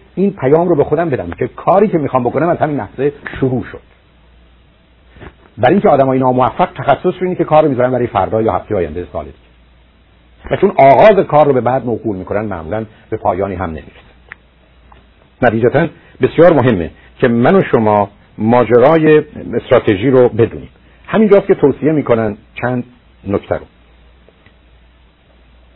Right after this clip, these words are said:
داشتن هدف و باور به اون. یعنی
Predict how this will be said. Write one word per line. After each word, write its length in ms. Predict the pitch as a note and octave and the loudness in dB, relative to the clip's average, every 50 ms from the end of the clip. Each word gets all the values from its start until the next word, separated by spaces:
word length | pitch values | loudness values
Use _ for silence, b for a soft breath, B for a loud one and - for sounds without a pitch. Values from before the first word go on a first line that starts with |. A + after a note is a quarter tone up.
| _ _ _ _ _ _ _ _ _ _ _ _ _ _ _ _ _ _ _ _ _ _ - B2 B2 | _ _ _ _ _ _ _ _ _ _ _ _ _ _ _ _ _ _ _ _ _ _ -6 0 2
داشتن 580 | D#3 D#3 D#3 - - - G3 A3 A3+ F#3 C3 | 2 2 2 0 0 2 4 4 4 4 4
هدف 320 | B2 G2+ F#2+ G#2+ G#2 G#2 - - - - - _ _ _ _ _ _ _ _ _ _ _ _ _ _ _ _ _ _ - - - - - - G#2 | 2 4 4 4 4 4 2 -4 -14 -20 -20 _ _ _ _ _ _ _ _ _ _ _ _ _ _ _ _ _ _ -20 -20 -20 -20 -16 -4 0
و 120 | A2+ B2+ | 0 0
باور 540 | B2 G2 - C#3 B2 A#2+ A#2 A2 C#3+ D3 D3 | 0 2 2 4 4 4 4 4 2 2 2
به 100 | A2+ F2+ | 0 -2
اون. 160 | E2 D2 C#2+ C#2+ _ _ _ _ _ _ _ _ _ _ _ _ _ B B B B - | -6 -10 -14 -20 _ _ _ _ _ _ _ _ _ _ _ _ _ B B B B -2
یعنی 340 | D3 D3+ D#3 F3 G3 F#3+ | -2 0 0 0 -2 -4